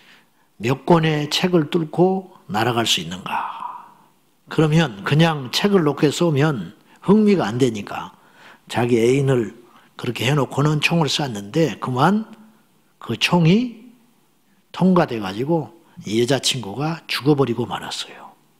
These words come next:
그리고 남자친구는 살인범으로, 그리고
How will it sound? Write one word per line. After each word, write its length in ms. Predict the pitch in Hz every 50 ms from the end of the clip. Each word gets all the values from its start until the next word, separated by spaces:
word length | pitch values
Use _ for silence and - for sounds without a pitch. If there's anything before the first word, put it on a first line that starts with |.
| _ _ _ _ _ _ _ _ _ _ _ _ _ _
그리고 220 | - 139 131 135 131
남자친구는 1080 | 123 127 135 147 151 147 151 139 - - - 147 135 135 135 165 196 226 233 - - - - - _ _ - _ _ _ _
살인범으로, 960 | - - - - 160 180 180 170 160 135 110 87 73 - - - - - - _ _ _ _ _ _ _ _ _ _ -
그리고 600 | - 101 110 113 151 185 208 220 208 - -